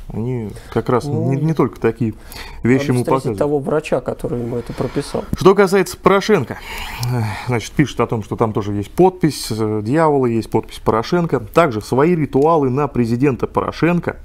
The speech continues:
Speaker 1: осуществляли, вот сейчас правильно прочитать, гупульские мальфары.
Speaker 2: Я даже боюсь спросить, кто это или что это.
Speaker 1: Это из тех же самых мультиков. Персонажи. Гадали на Порошенко также ведьмы и колдуны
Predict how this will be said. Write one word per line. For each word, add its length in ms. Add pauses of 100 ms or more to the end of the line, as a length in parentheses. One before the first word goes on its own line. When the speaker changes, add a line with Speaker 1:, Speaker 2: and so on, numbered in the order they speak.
(140)
Speaker 1:
осуществляли, 760
вот 120
сейчас 200 (380)
правильно 320
прочитать, 500 (1080)
гупульские 840
мальфары. 580 (340)
Speaker 2:
Я 120
даже 200
боюсь 280
спросить, 420
кто 340
это 260
или 280
что 400
это. 100
Speaker 1:
Это 140
из 100
тех 140
же 80
самых 280
мультиков. 380 (1000)
Персонажи. 540
Гадали 460
на 120
Порошенко 600
также 400
ведьмы 460
и 20
колдуны 640